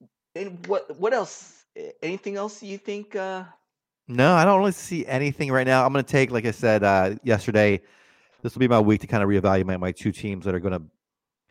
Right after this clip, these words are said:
Speaker 2: potentially have head-to-head playoffs and figure out if I wanna sort of rebalance them in a way that, uh, I can dominate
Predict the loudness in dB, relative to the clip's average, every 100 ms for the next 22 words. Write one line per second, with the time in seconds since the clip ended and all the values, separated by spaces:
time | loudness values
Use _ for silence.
0 | _ -4 -2 -2 -2 0 0 0 -2 -2
1 | -4 -2 0 2 2 0 -6 -14 -16 _
2 | _ _ _ 0 4 4 4 4 4 2
3 | -2 -6 -2 0 0 -4 _ _ _ _
4 | _ _ -4 0 2 2 0 -2 -4 0
5 | 2 2 2 0 -2 -2 -2 -2 -4 -6
6 | -2 -2 -2 -2 -2